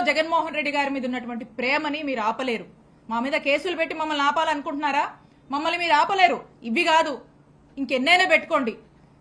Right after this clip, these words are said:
జగన్మోహన్ రెడ్డి గారి నాయకత్వంలో మేమందరం పనిచేయడము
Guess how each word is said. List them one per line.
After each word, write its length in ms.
జగన్మోహన్ 500
రెడ్డి 200
గారి 160
నాయకత్వంలో 600
మేమందరం 540
పనిచేయడము 580